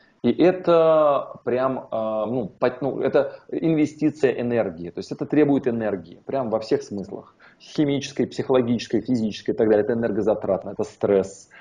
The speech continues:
вот это прям такое, ну, м, а, э, м, как бы приложение усилий.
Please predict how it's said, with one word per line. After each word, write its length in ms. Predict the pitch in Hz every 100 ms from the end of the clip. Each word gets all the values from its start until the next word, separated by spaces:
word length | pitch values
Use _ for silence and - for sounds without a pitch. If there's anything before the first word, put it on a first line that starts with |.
| - -
вот 160 | 101
это 160 | 110 107
прям 280 | 107 107 101
такое, 360 | 107 107 101
ну, 320 | 113 107 92 -
м, 240 | 104 101 101
а, 260 | 104 101 - _ _ _
э, 40 | -
м, 920 | 104 101 - - 60 57 55 52 -
как 120 | -
бы 100 | 101
приложение 640 | - 135 131 113 143 135 127
усилий. 840 | 147 - - 120 104 90 -